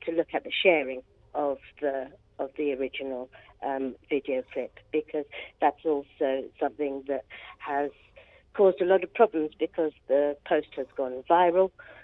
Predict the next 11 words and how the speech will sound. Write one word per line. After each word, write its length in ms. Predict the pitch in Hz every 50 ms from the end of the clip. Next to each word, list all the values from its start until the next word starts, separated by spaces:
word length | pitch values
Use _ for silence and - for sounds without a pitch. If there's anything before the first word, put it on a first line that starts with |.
| _ -
um, 440 | - 147 143 139 139 135 139 143 - - _ -
and 320 | 151 151 147 143 147 139 - - -
as 100 | 151 147 - -
a 60 | 147
result, 420 | 151 147 139 - 160 147 147 120 - _ _ _ _ _
you've 180 | - 156 151 143
had 240 | - 151 147 139 - _ _ -
an 160 | 170 160 165
awful 320 | 175 165 156 - - 156 147
lot 180 | 143 131 - - _ -
of, 220 | 139 139 139 135